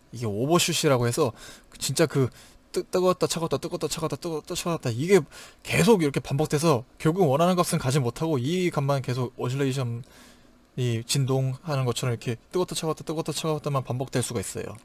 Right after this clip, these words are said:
이때 이런 현상을 막기 위해서, 어,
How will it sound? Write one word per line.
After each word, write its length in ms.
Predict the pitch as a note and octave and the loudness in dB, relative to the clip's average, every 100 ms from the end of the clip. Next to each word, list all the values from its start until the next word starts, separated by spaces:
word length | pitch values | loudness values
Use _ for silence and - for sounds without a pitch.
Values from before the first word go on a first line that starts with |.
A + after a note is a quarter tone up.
| - - - _ - | -20 -20 -20 _ -10
이때 420 | A2+ - G#2+ C#3+ - _ - - - - - | -6 0 2 2 -2 _ -20 -20 -20 -18 -14
이런 300 | - C3 C3+ | -2 2 4
현상을 360 | C3+ D#3 C3+ B2 | 4 0 0 0
막기 300 | A2 F#2+ - | -2 -4 -4
위해서, 420 | G3 F#2+ C3+ C3+ - - - - - | -4 -4 -2 -4 -6 -16 -20 -20 -10
어, 200 | - | -6